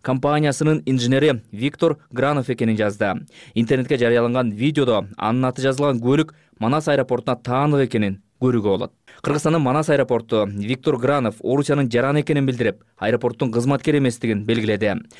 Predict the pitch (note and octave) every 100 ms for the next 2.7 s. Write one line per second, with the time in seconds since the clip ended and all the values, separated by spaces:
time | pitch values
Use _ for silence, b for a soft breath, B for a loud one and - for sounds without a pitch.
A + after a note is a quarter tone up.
0 | B B A#2+ C#3 C#3+ B2 B2 A2 A2+ G2+
1 | A#2 C3 C3 B2 B2+ A2+ G#2 E2 G#2 A#2+
2 | - A#2+ A2+ C3 C#3 - D3